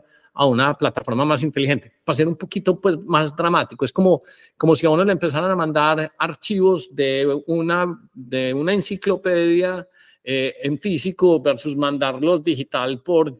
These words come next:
email o, o un WhatsApp o cualquier cosa, pues es mucho más eficiente. Entonces,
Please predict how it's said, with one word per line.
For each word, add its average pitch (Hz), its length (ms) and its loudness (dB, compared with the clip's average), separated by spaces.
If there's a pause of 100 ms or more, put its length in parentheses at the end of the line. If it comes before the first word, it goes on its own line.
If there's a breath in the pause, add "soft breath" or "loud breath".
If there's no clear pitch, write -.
email 160 580 0
o, 156 60 2
o 123 800 -2
un 143 140 -2
WhatsApp 156 380 -2
o 147 40 -20
cualquier 135 320 -10
cosa, - 260 -4
pues - 200 -20
es 107 160 -18
mucho 156 280 -2
más 151 200 0
eficiente. 139 460 -4
Entonces, 139 300 -4